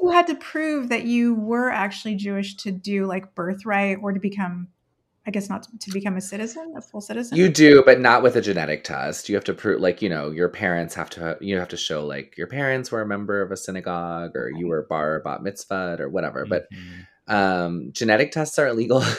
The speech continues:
Speaker 2: <laughs> in Israel. You're not allowed to get them or buy them there. Um, I think
Speaker 3: And,
Speaker 2: that's
Speaker 3: and,
Speaker 2: just
Speaker 3: and,
Speaker 2: in-,
Speaker 3: like,
Speaker 2: interesting.
Speaker 3: and, okay, so they're indigenous,
Speaker 2: <laughs>
Speaker 3: but there were also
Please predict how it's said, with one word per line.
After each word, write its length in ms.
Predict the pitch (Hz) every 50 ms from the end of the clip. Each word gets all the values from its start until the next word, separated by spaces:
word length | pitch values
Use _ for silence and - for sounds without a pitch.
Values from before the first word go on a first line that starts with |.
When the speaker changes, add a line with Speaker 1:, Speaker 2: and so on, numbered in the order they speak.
| - - -
Speaker 2:
<laughs> 240 | - - - -
in 120 | - 175 -
Israel. 1160 | - 165 - - - - - 190 - - - - - - - - 147 - - - - - -
You're 180 | - 147 131 131
not 260 | 120 110 120 120 120
allowed 260 | - - 113 113 - -
to 80 | 120
get 280 | 107 - 98 92 - -
them 420 | 104 101 101 107 113 120 120 - - 180 196 214 214 214 208 202 190 180 160 -
or 120 | - 127 117
buy 280 | 104 104 87 92 101
them 220 | 101 104 98 101 101
there. 600 | 104 113 117 113 117 117 120 123 131 131 127 _ -
Um, 840 | 113 107 104 101 98 95 95 95 92 92 95 98 98 107 110 113 127 _ _ _ _ _ _ _ _ _ _ _ _ _ -
I 140 | 104 101 95
think 160 | 95 107 98
Speaker 3:
And, 20 | 101
Speaker 2:
that's 160 | 98 104 123
Speaker 3:
and, 80 | 123
Speaker 2:
just 120 | 120 - 127
Speaker 3:
and, 160 | 127 123 131
Speaker 2:
in-, 60 | 131
Speaker 3:
like, 220 | 135 135 131 123 -
Speaker 2:
interesting. 760 | 107 101 - 104 98 - - 87 71 78 90 104 117 120 _ _ -
Speaker 3:
and, 340 | 135 131 131 127 120 110 123
okay, 320 | 143 131 - - 123 113
so 160 | 110 - 127 113
they're 240 | 107 131 147 160
indigenous, 580 | 156 127 104 113 104 95 95 101 104 107 110 -
Speaker 2:
<laughs> 40 | -
Speaker 3:
but 140 | 123 117 -
there 160 | - 131 131
were 160 | 139 139 127
also 640 | 95 117 127 156 151 - - 139 127 123 120 113